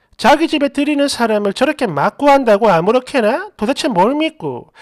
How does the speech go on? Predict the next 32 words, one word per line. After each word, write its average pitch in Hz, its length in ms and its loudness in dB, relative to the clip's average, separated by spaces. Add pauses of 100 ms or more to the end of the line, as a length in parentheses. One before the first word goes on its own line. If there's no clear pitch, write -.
(240)
이거는 311 360 2
도둑질이나 302 600 0
강도질을 285 600 -2
당해도 233 300 0
할 220 220 -4
말 277 140 2
없을 226 220 -2
것 294 120 -4
같은데요? 254 720 -2 (560)
시세와 330 480 4
차이가 294 380 0
큰데 269 840 2
저거 220 260 0
보고 285 200 0
지원할 294 380 2
사람이라면, 247 1080 2
이건 254 320 0
그렇다면 254 920 2 (360)
아예 294 240 4
처음부터 311 580 2
딴 285 280 4
생각을 302 400 0
가진 285 240 2
사람이거나 247 960 2 (320)
그게 220 260 0
아니면 277 360 2
일을 220 200 0
아예 277 200 2
할 349 180 -2
줄도 294 260 -2
모르는 220 320 -2
사람이겠지. 294 800 0